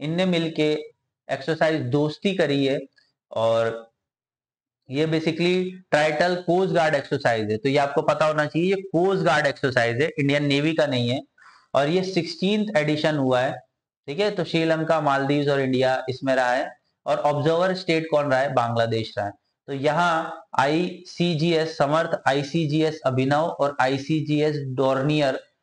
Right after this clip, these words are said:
ये आपको देखने को मिलेगा Indian Coast Guard की तरफ से। Indian Coast Guard is a very capable and very holistic, अ, force है Indian Coast Guard, जो कि Ministry of Defence के अंदर आती है, ठीक है। तो career opportunities also be there।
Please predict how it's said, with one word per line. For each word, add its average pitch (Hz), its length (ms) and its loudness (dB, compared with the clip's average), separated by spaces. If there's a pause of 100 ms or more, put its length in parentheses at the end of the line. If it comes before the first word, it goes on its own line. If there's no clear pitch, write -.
ये 135 100 0
आपको 135 300 0
देखने 123 340 0
को 123 100 0
मिलेगा 123 460 0 (280)
Indian 147 440 0
Coast 127 420 -2
Guard 117 220 0
की 117 140 -6
तरफ 107 240 -4
से। - 260 -8
Indian 156 280 0 (100)
Coast 143 220 0
Guard 151 220 0 (120)
is 120 140 0
a 123 220 2 (460)
very 151 380 0
capable 160 580 0
and 127 240 0
very 143 280 0 (200)
holistic, 127 380 -2 (460)
अ, 117 300 2 (140)
force 151 360 0
है 147 200 0
Indian 135 300 0
Coast 123 260 -2
Guard, 131 220 0
जो 127 80 0
कि 131 120 -2
Ministry 123 540 -2
of - 120 -6 (380)
Defence 117 340 -2
के 110 100 -6
अंदर 104 260 -2
आती - 280 -10
है, 117 60 -12
ठीक 139 320 -4
है। 196 420 -2
तो 117 180 -4
career 139 260 2
opportunities 151 720 0
also 151 380 0
be 135 120 2
there। 127 280 2